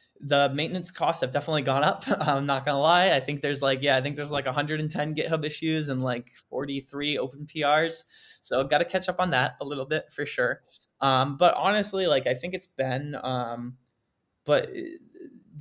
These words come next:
like, it, but it, but it's been, like, fun. Like, it's, it's, like, all the things that people are adding are, like, um, you know, like, people are adding, like, different, uh, different kinds of, like, embedding modules, different types of, of model providers. Like, there's,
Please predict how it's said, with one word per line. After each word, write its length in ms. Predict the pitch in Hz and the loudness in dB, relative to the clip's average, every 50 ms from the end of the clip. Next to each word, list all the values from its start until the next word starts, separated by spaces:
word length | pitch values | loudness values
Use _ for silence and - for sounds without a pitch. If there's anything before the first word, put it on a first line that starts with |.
| - - - | -14 -6 -2
like, 420 | 143 143 135 - - - - _ _ _ _ _ _ _ _ _ _ _ _ _ _ _ _ _ _ | 0 0 0 -2 -6 -16 -20 _ _ _ _ _ _ _ _ _ _ _ _ _ _ _ _ _ _
it, 260 | 156 160 160 - 151 143 | 0 0 0 -2 0 2
but 140 | 175 180 | 2 2
it, 80 | 180 165 | 4 2
but 100 | 180 185 | 2 2
it's 80 | 196 196 | 2 2
been, 160 | - 226 233 | 2 2 2
like, 160 | 220 185 - | 2 0 -2
fun. 320 | - - - 120 117 - - - | -4 -4 -6 -6 -6 -6 -4 -2
Like, 180 | 139 143 139 | -2 0 0
it's, 240 | 143 139 139 - - | 0 -2 -2 -4 -4
it's, 440 | 135 127 147 139 - 131 - - _ | -4 -4 -4 -4 -6 -10 -16 -16 _
like, 200 | - 143 143 143 - | -2 -2 -2 0 0
all 180 | 135 147 160 170 | 2 2 2 2
the 140 | 170 175 | 0 -4
things 320 | 170 - 139 139 143 143 139 | -6 -6 -6 -6 -6 -4 -4
that 240 | 139 117 113 - - | -4 -4 -4 -6 -10
people 200 | 131 123 127 131 | -6 -4 -2 0
are 120 | 127 - | 0 0
adding 420 | - 123 123 123 123 131 127 127 | -2 -4 -4 -4 -4 -4 -4 -4
are, 140 | 110 120 120 | -4 -4 -4
like, 280 | 120 123 127 123 - _ _ _ _ _ _ _ _ _ - | -2 -4 -4 -4 -8 _ _ _ _ _ _ _ _ _ -4
um, 560 | 131 123 117 110 110 117 117 127 127 127 127 | -2 0 0 0 -2 -2 -4 -4 -6 -6 -6
you 100 | 156 165 | -4 -4
know, 60 | 151 | -2
like, 160 | 113 - - - | -2 -4 -6 -10
people 220 | - 135 151 151 | -12 -4 0 2
are 80 | 151 - | 2 4
adding, 360 | - 117 117 120 131 135 139 | 2 2 0 0 -2 -2 -2
like, 260 | 127 120 113 120 - _ _ _ _ | -4 -4 -6 -8 -12 _ _ _ _
different, 440 | 117 113 - - 127 127 127 127 127 - | -14 -12 -8 -6 -6 -6 -6 -8 -10 -8
uh, 440 | 127 123 117 117 117 117 117 113 104 - - - | -6 -6 -4 -2 -2 -2 -2 -4 -6 -8 -10 -12
different 320 | - 120 - 127 101 - | -12 -10 -10 -12 -10 -8
kinds 240 | - 123 123 123 123 | -8 -8 -8 -8 -8
of, 100 | 131 127 | -6 -2
like, 220 | 143 147 151 147 - _ _ _ _ _ _ _ 147 | -2 -2 -2 -2 -8 _ _ _ _ _ _ _ -4
embedding 420 | 165 160 156 175 196 214 208 170 | 0 2 4 4 4 4 2 0
modules, 460 | 147 127 120 120 110 120 113 127 - | 0 0 0 0 -4 -6 -10 -10 -10
different 260 | - 143 127 156 - | -10 -10 -8 -8 -2
types 240 | - 143 139 139 - | -2 -2 -2 0 -4
of, 180 | 165 151 147 - - _ | -6 -6 -6 -10 -8 _
of 240 | 127 139 131 127 127 | -2 -2 0 -2 -2
model 340 | 131 135 143 170 180 208 196 | 0 2 2 2 2 0 -2
providers. 720 | 196 - 147 127 123 120 120 117 113 123 123 107 101 - - | -2 -4 -4 -2 0 0 0 -2 -2 -6 -8 -8 -10 -8 -8
Like, 200 | 117 120 - 131 | -8 -8 -6 -4
there's, 200 | 131 131 131 | -4 -4 -4